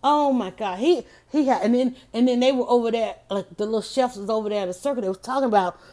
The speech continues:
how he did that. He said, you know, and then he talked about how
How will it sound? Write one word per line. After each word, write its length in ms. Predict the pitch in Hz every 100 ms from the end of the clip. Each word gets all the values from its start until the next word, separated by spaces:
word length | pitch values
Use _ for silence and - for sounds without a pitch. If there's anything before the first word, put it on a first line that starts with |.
| _
how 220 | - 233
he 160 | 233 214
did 300 | 185 302 233
that. 200 | 196 175
He 140 | 240
said, 320 | 247 226 208 - _ -
you 80 | 233
know, 140 | 190
and 180 | 202 214
then 120 | 254
he 120 | 254
talked 220 | 254 240
about 180 | 196 202
how 300 | 202 190 180